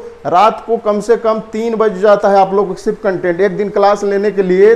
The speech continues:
एक दिन में तीन class लेते हैं ना, तो आपको सारा content तैयार करने में काफ़ी समय लग जाता है, ठीक है। आगे बढ़ते हैं। यदि एक वचन संज्ञा के अंत में अगर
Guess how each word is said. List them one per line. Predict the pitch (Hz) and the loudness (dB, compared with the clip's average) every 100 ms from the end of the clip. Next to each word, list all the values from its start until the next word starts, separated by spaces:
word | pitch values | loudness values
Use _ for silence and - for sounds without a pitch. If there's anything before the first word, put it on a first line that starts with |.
| 226 - | 2 -4
एक | 185 | -2
दिन | 180 | 0
में | 208 | -2
तीन | 202 214 196 | -2 -4 0
class | 196 190 | 0 2
लेते | 180 175 | 0 0
हैं | 175 | 0
ना, | 208 240 - - - - - | 2 0 -2 -10 -20 -18 -4
तो | 185 | 0
आपको | 196 190 190 220 254 285 - - - - - - - - _ - - _ _ _ _ - - - | 2 2 2 4 4 0 -14 -20 -20 -20 -20 -20 -20 -20 _ -20 -20 _ _ _ _ -20 -6 2
सारा | 208 226 | 4 4
content | 233 214 202 - 226 247 | 2 -2 -2 -2 -2 -2
तैयार | - 208 202 | 2 4 4
करने | 202 185 | 0 -2
में | 190 | -2
काफ़ी | 185 165 170 | 0 -2 -2
समय | 165 139 | -4 0
लग | 131 | 2
जाता | 120 117 117 | 2 0 -4
है, | 117 - - - - - | -10 -20 -20 -20 -20 -6
ठीक | 233 220 | 0 2
है। | 156 165 | 2 4
आगे | 175 | 4
बढ़ते | 180 123 - | 4 0 -2
हैं। | 98 - - _ - - | -16 -20 -20 _ -20 -8
यदि | 147 208 277 - | -2 0 0 2
एक | 269 - | 2 4
वचन | 233 240 247 | 0 2 0
संज्ञा | 247 233 214 240 | -2 -2 2 2
के | 247 240 | 2 -2
अंत | - 220 226 | -2 -4 -2
में | 226 | -2
अगर | 220 220 | 0 0